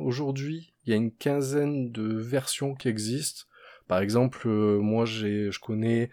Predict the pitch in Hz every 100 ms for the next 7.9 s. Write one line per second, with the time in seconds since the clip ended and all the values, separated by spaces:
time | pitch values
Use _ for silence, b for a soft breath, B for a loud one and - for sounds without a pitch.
0 | B B B 98 98 101 107 107 110 113
1 | 113 120 110 110 104 - 123 123 127 127
2 | 120 113 110 120 113 120 110 120 131 135
3 | 131 127 127 139 - 131 123 113 117 131
4 | 160 - - 131 131 131 - 131 - 127
5 | 131 127 107 - 123 127 131 - 110 -
6 | 117 113 110 127 170 - B B B B
7 | B B B B - 113 107 107 117